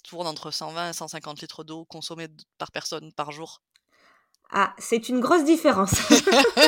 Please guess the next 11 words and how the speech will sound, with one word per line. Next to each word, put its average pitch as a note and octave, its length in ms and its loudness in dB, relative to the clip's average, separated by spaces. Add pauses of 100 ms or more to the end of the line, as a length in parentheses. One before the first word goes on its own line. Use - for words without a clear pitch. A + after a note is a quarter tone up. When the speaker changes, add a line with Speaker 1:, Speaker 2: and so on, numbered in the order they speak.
(140)
Speaker 1:
<laughs> C#4 360 2
Speaker 2:
par A#3 140 6
rapport B3+ 340 4
à B3 100 2
trois C4 180 -2
cents. B3+ 180 -4
Mais B3+ 100 0
du B3+ 180 0
coup, D4+ 360 -2 (220)
au A3+ 80 -6
final, C#4 360 0